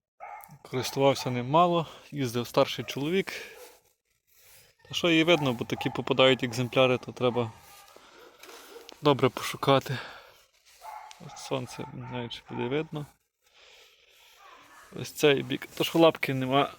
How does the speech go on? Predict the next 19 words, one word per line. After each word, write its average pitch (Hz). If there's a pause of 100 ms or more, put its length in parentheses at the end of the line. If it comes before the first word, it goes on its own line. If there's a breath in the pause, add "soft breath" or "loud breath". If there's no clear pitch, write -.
що -
ставити. 135 (1800 loud breath)
Ось -
цей 160
бік, 151
вихлопна 127
рівненька. 143 (1600 soft breath)
Крила 156
рівні, 147 (1080)
що -
теж 139
дуже 135
рідко. 139 (1900 loud breath)
Ось 139
тут 156
м'ятина 147
невеличка 143
на 135
бокові. 131